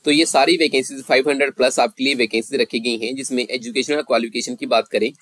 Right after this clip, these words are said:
तो यहाँ पे जो यहाँ पे असिस्टेंट अपर डिवीजन क्लर्क की पोस्ट रहेगी, अ, आपके यहाँ पे पोस्ट नंबर वन, थ्री and फ़ाइव, इसके लिए जो क्वालिफिकेशन रखी गई है आपकी ग्रेजुएशन मिनिमम सिक्सटी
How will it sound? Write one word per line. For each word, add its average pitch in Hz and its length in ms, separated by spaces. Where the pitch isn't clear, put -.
तो 147 40
यहाँ 143 240
पे 156 260
जो 147 180
यहाँ 135 260
पे - 100
असिस्टेंट 139 600
अपर 131 240
डिवीजन 135 300
क्लर्क 120 260
की 143 140
पोस्ट 131 320
रहेगी, 117 320
अ, - 40
आपके 120 360
यहाँ 127 180
पे 135 80
पोस्ट 135 320
नंबर 131 260
वन, 120 280
थ्री 120 280
and 120 140
फ़ाइव, 120 300
इसके - 280
लिए 156 120
जो 156 100
क्वालिफिकेशन 123 520
रखी 117 180
गई 113 180
है 123 120
आपकी 117 240
ग्रेजुएशन 120 480
मिनिमम 131 320
सिक्सटी - 320